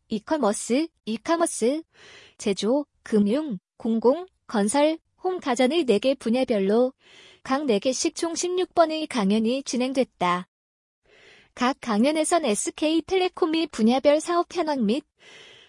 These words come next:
추진 전략 소개는 물론 데이터가 가져올 각 산업의 디지털 지형 변화 예상,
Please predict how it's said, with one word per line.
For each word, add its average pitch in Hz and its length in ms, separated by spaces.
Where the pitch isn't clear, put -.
추진 349 320
전략 269 360
소개는 277 560
물론 277 340
데이터가 294 560
가져올 277 500
각 262 240
산업의 339 500
디지털 277 460
지형 247 320
변화 262 340
예상, 247 440